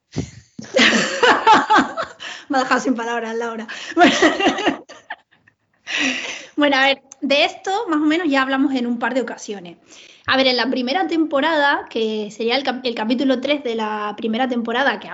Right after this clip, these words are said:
justo hablamos de fósiles y evolución, por si acaso no lo habéis escuchado todavía,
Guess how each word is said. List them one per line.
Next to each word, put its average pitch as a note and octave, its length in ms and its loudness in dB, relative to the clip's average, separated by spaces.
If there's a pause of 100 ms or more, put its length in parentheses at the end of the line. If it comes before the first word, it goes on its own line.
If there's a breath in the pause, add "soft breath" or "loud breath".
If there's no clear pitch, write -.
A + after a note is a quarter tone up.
justo C#4 400 -2
hablamos A#3 420 2
de F#3 160 -10
fósiles A3 460 -4
y A3 40 0
evolución, A3 540 0
por C4+ 120 -6
si F#3+ 100 -16
acaso G#3+ 260 -8
no G#3+ 80 -2
lo G#3 60 -4
habéis G#3 240 -4
escuchado G#3+ 600 -4
todavía, A3+ 600 0